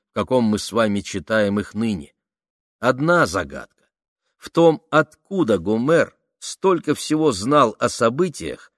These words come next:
которым тогда было, по крайней мере, четыреста лет. Как он смог изложить столько подробностей осады Трои, самого устройства города, царской семьи,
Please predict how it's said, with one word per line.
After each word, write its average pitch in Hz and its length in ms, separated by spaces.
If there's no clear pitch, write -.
которым 160 420
тогда 151 380
было, 147 260
по 139 160
крайней 147 420
мере, 143 300
четыреста 151 880
лет. 110 260
Как 190 340
он 113 160
смог 139 480
изложить 123 600
столько - 600
подробностей 107 1300
осады 107 600
Трои, 95 680
самого 123 600
устройства 123 1160
города, 87 640
царской 123 580
семьи, 92 680